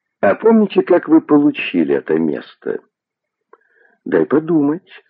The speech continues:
начал он, и я видел, что он и вправду забыл, что он действительно роется в прошлом, пытаясь вспомнить.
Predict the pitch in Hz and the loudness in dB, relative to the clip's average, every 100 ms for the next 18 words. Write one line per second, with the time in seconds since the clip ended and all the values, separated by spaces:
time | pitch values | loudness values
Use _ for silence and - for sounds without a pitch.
0 | _ _ _ _ - 78 78 - 64 92 | _ _ _ _ -8 -6 -6 -8 -4 -2
1 | 139 147 _ _ _ _ - 90 98 101 | -2 -6 _ _ _ _ -4 2 4 6
2 | 127 131 - - 127 135 - - 120 113 | 6 4 2 0 2 0 -2 -6 -2 0
3 | 80 73 80 69 80 78 78 82 110 - | -2 -2 -2 0 -2 0 0 0 -2 -10
4 | - _ - 95 90 85 - 113 104 95 | -20 _ -6 -2 0 0 -2 0 2 2
5 | 82 90 85 - - - - 78 80 80 | 4 4 2 0 -8 -8 -6 0 0 -2
6 | 107 113 101 90 78 71 - - - - | -4 -4 -2 0 0 0 -4 -18 -20 -2
7 | 76 65 85 | -2 0 -4